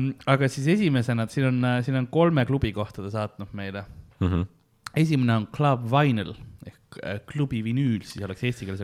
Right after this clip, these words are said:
Speaker 1: Club Vinyl.
Speaker 2: Kõlab päris nooblilt, niisugune stiilselt.
Speaker 1: Ähm,
Speaker 2: Vinüül on praegu populaarne, hipsterite asi.
Speaker 1: Ja siit on info kodulehelt, nagu ta võttis info ja,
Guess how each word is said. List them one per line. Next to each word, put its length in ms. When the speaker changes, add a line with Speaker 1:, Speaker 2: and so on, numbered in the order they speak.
Speaker 1:
Club 260
Vinyl. 200
Speaker 2:
Kõlab 220
päris 240
nooblilt, 520
niisugune 320
stiilselt. 640
Speaker 1:
Ähm, 140
Speaker 2:
Vinüül 420
on 100
praegu 280
populaarne, 720
hipsterite 680
asi. 180
Speaker 1:
Ja 160
siit 240
on 180
info 380
kodulehelt, 600
nagu 180
ta 40
võttis 300
info 260
ja, 120